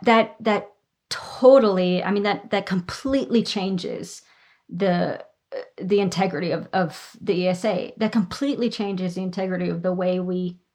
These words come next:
we manage wildlife in this country. Uh, it was already a challenge because, as we know,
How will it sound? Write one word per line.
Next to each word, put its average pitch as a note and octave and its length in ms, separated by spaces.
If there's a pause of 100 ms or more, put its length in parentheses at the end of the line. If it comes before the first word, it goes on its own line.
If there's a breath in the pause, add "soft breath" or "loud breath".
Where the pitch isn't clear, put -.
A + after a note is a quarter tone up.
(380)
we G3+ 180
manage F#3 340
wildlife D3+ 400
in E3+ 80
this E3+ 140
country. - 520 (400 soft breath)
Uh, - 100 (140)
it G#3 160
was A3+ 160
already A3 440
a F3+ 80
challenge F3 560
because, F3+ 460 (180)
as F3 200
we F3+ 120
know, F#3 580